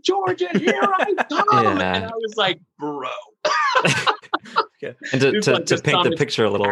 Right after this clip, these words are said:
Speaker 1: packed. <laughs>
Speaker 2: Yeah, that's exactly right. Yeah, there were so many <laughs> people up at the top of this
Speaker 1: <laughs>
Speaker 2: thing, and, uh, I could not be bothered. I was completely shameless in that moment,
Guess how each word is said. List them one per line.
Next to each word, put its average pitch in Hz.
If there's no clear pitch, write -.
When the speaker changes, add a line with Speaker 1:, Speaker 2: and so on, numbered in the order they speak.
Speaker 1:
packed. -
<laughs> -
Speaker 2:
Yeah, 156
that's 156
exactly 131
right. 123
Yeah, 113
there 113
were 117
so 123
many 131
<laughs> -
people 175
up 143
at -
the 147
top 131
of 127
this 123
Speaker 1:
<laughs> -
Speaker 2:
thing, 117
and, 110
uh, 92
I 113
could 113
not 107
be 107
bothered. 98
I 101
was 92
completely 101
shameless 101
in 104
that 92
moment, 104